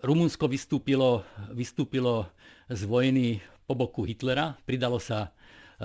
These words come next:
na stranu protifašistickej koalície a Nemci sa obávali, že to Slovensko, ktoré malo strategickú polohu, e, by mohli stratiť. Okrem toho tam bol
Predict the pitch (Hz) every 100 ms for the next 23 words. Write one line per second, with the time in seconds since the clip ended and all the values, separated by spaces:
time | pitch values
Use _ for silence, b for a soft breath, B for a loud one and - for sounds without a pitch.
0 | 101 101 104 113 107 - 127 117 95 120
1 | 117 117 117 - 113 123 - - 110 95
2 | - 110 107 113 - 139 147 156 b b
3 | b b - 113 113 120 120 135 165 -
4 | 143 131 123 - 123 127 123 127 123 127
5 | 147 120 b b b b - 113 98 117
6 | 113 120 117 - 139 139 139 120 131 120
7 | 120 120 - 123 123 117 - 139 - 117
8 | 120 113 123 - b b b 107 104 104
9 | 120 123 127 117 117 - - - 156 -
10 | 175 - - b b b - 151 156 139
11 | 135 131 127 127 120 120 117 113